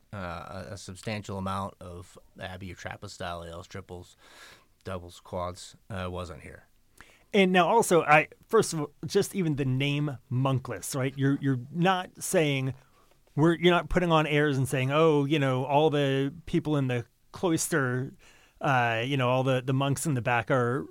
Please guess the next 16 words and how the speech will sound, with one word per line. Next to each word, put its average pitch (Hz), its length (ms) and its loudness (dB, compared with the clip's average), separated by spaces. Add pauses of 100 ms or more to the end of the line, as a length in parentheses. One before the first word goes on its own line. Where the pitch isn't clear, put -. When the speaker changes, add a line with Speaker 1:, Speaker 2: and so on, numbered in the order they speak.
Speaker 2:
are 120 320 -2
working 139 420 0
on 127 200 0
these 127 280 -2
in 147 140 -2
between 131 640 -2 (400)
fasting 135 680 2
and, 123 240 0
uh, 120 380 -2
doing 135 280 0
whatever, 127 520 2
<laughs> 190 40 -4
you 170 80 2
know, 113 300 -2 (160)
Trappist - 600 -2
monks 120 460 -4